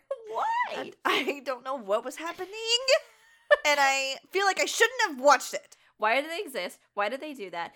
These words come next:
Speaker 1: Why is that the way to retrieve them? Why do people eat them? Why? I have so many
Speaker 2: They're
Speaker 1: questions.
Speaker 2: so wrinkly. It's so
Speaker 1: Ugh.
Speaker 2: fucking wrinkly.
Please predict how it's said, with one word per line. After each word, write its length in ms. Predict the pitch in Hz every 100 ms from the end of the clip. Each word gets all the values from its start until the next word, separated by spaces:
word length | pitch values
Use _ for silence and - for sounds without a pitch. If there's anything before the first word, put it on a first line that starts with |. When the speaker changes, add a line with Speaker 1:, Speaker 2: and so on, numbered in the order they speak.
| - _
Speaker 1:
Why 320 | 180 196 202
is 120 | 262
that 160 | 240 233
the 60 |
way 200 | 196 185
to 160 | - 180 220
retrieve 420 | 170 - 202 202
them? 320 | 104 90 196 _ _ _ 208 214
Why 240 | 180 196
do 80 | 220
people 320 | 269 220 269
eat 240 | 320 - -
them? 360 | 117 113 247 _ _ _ _
Why? 920 | 190 202 180 202 202 208 208 214 214 -
I 80 | -
have 100 | 220
so 140 | -
many 140 | 240 240
Speaker 2:
They're 160 | 254
Speaker 1:
questions. 360 | 285 269 - -
Speaker 2:
so 640 | 254 247 254 269 269 269 254
wrinkly. 760 | 214 208 208 202 127 101 - _
It's 160 | 214 -
so 680 | - - 180 240 226 214 214
Speaker 1:
Ugh. 60 |
Speaker 2:
fucking 340 | 214 196 202 180
wrinkly. 680 | 175 180 - - - -